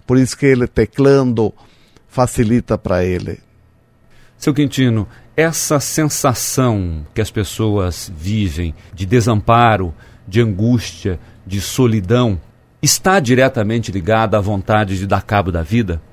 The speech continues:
Speaker 2: ao suicídio?
Speaker 1: Pode ser um ponto inicial, porque quem interrompe a vida,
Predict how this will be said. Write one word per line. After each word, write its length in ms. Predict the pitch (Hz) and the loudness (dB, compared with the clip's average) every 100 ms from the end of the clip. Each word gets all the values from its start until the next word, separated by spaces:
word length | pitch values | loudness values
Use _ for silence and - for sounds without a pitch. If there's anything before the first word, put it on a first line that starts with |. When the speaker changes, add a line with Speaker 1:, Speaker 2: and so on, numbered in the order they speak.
| _ _ | _ _
Speaker 2:
ao 120 | 95 | -6
suicídio? 540 | - 104 - 131 85 - - _ - | -2 -4 0 -2 -2 -10 -20 _ -4
Speaker 1:
Pode 340 | 156 175 160 | 2 2 2
ser 280 | - 160 151 | -2 0 0
um 120 | 143 | -2
ponto 380 | 117 135 143 147 | -4 -4 -2 -2
inicial, 580 | 139 131 - 139 110 110 | -2 -4 -2 0 2 0
porque 460 | - 110 - 117 - - | -4 -10 -4 -6 -6 -10
quem 640 | - 185 196 180 139 95 - _ _ _ _ _ _ _ _ | 0 4 4 2 0 -6 -12 _ _ _ _ _ _ _ _
interrompe 800 | - 131 135 123 151 160 147 - | -4 0 0 0 2 0 0 0
a 100 | 127 | 0
vida, 800 | 98 101 165 175 143 117 104 85 | 0 0 2 4 4 2 2 0